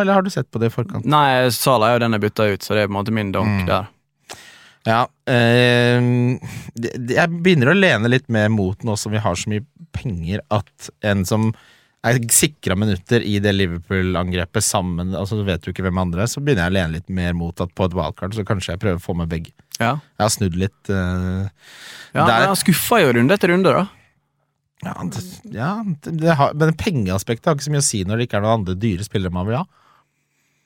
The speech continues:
Speaker 2: Nei.
Speaker 1: Det er det, litt det.
Speaker 2: Jeg føler jo det er at du går, må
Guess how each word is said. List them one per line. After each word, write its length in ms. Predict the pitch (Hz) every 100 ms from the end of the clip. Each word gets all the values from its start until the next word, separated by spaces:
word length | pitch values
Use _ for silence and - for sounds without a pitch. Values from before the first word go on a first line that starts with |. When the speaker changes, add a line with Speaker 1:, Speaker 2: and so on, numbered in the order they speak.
| _
Speaker 2:
Nei. 260 | 127 131 165 -
Speaker 1:
Det 160 | - 123
er 80 | 123
det, 120 | 120
litt 200 | 120 120 117
det. 140 | 143 - _ _ _ _ _ _ _ _ -
Speaker 2:
Jeg 80 | -
føler 240 | 147 156
jo 60 | 135
det 60 | 135
er 140 | 139
at 80 | 123
du 380 | - 123 120 117
går, 240 | 113 123 120 -
må 160 | 131